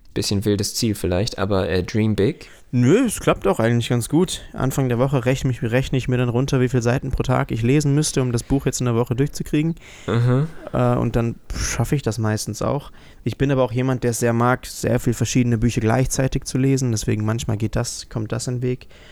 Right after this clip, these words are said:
Speaker 2: <clears throat> Aber ich finde Bücher unglaublich cool.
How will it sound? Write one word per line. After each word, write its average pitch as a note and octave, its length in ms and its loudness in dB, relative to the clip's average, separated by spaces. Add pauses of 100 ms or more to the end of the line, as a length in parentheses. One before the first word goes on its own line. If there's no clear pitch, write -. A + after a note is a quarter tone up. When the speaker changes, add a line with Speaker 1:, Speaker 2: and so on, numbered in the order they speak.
(400)
Speaker 2:
<clears throat> D3+ 440 -2
Aber A#2+ 280 0
ich A#2 120 -6
finde A#2+ 180 -2
Bücher B2 320 -2
unglaublich A#2+ 460 -4
cool. A#2+ 220 0